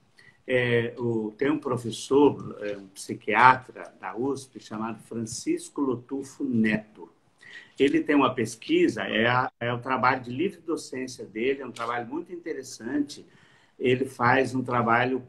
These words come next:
com, é, pastores evangélicos. É, e, é, em geral, a, a depressão hoje, ela é identificada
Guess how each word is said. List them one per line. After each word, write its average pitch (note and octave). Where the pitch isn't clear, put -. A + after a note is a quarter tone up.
com, C3+
é, B2
pastores A#2+
evangélicos. G2+
É, A#2+
e, D#3
é, A#2
em A#3
geral, B2+
a, C#3
a -
depressão C#3+
hoje, C#3+
ela B2
é A#2
identificada C3+